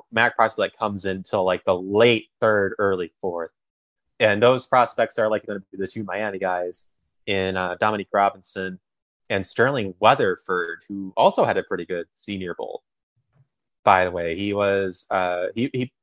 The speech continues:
he played very well at the linebacker position, which a lot of teams want him to play. Uh, I know you're a Pitt-, Pittsburgh guy over there, Zach. Uh, if you like Miles Killebrew, you'll probably like Sterling Weatherford a lot.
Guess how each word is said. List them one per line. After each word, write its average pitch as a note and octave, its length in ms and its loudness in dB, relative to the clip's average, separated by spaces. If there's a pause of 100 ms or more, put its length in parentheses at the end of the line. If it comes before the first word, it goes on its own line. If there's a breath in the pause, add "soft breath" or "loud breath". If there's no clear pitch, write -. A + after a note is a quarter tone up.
(100)
he A2+ 120 -10
played B2+ 360 -2
very A#2 220 2
well G#2+ 340 2
at - 140 -2
the A#2+ 80 -4
linebacker A2 680 0
position, F2 420 -12
which F2 160 -14
a F#2+ 40 -10
lot F2 180 -8
of G2 80 -6
teams F#2+ 400 -14
want F#2 260 -4
him F#2+ 60 -12
to - 140 -20
play. F3 280 2 (500)
Uh, F#2 260 4
I G#2 140 2
know A#2 100 2
you're A#2 200 4
a G2+ 40 2
Pitt-, - 300 0 (180)
Pittsburgh G#2 460 -2
guy F#2+ 380 2 (680)
over G2 240 -2
there, F#2 220 -2
Zach. F#2 400 -2
Uh, F2 420 -4 (1120)
if A#2 160 0
you A2 100 0
like A#2+ 320 4
Miles B2 340 0
Killebrew, B2 460 0
you'll C3 160 -2
probably A#2+ 320 2
like B2 240 -2
Sterling B2 340 -2
Weatherford A2 480 0
a - 60 -10
lot. - 320 -6